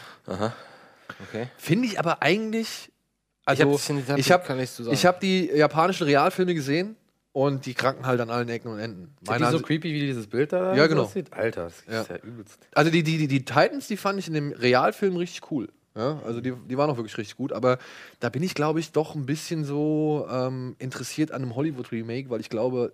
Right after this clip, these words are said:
Speaker 2: gerade was die Tricks angeht,
Speaker 1: Mhm.
Speaker 2: da ist Hollywood einfach ein,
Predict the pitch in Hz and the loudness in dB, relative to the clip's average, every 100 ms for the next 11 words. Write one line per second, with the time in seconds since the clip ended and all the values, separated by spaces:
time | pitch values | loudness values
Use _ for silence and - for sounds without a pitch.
0 | - 107 123 123 120 123 - 139 - 113 | -6 2 2 2 -2 -4 -8 -8 -8 -12
1 | 113 113 117 - 98 95 101 - 110 113 | -10 -8 -8 -8 -12 -10 -12 -6 -2 -2
2 | 117 123 - - 120 113 - 113 113 117 | -4 -8 -12 -6 -6 -6 -8 -8 -6 -8